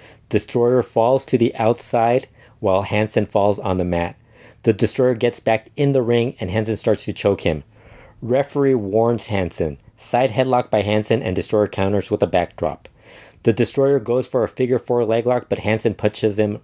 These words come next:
right off him. Stan kicks at Destroyer. He whips Destroyer into the ropes and backdrops him. Hansen stomps on Destroyer and follows with a whip into the ropes, but this time Destroyer catches him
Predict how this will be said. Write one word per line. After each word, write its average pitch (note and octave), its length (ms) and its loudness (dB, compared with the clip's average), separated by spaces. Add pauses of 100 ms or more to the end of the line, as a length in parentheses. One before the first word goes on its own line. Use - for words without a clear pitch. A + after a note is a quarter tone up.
right F#2 280 0
off E2+ 220 -4
him. C#2+ 220 -8 (680)
Stan C3+ 460 0
kicks - 340 -4
at A#2+ 220 0
Destroyer. G#2+ 680 0 (220)
He A#2 220 0
whips A#2+ 380 0
Destroyer A#2+ 500 0
into C3 340 -4
the B2+ 100 4
ropes G#2+ 320 0
and F#2+ 200 -4
backdrops G2 500 0
him. D#2 220 -4 (360)
Hansen C3+ 420 0
stomps B2 560 -2
on B2 240 0
Destroyer A#2 380 0
and F#2+ 200 -6
follows A2+ 320 2
with G2 100 4
a F2+ 80 4
whip G#2 260 0
into A2+ 280 -2
the G2+ 80 4
ropes, G2 360 0
but - 200 -4
this A2+ 140 2
time A2 260 0
Destroyer G2+ 360 0
catches - 360 -4
him A#2+ 180 0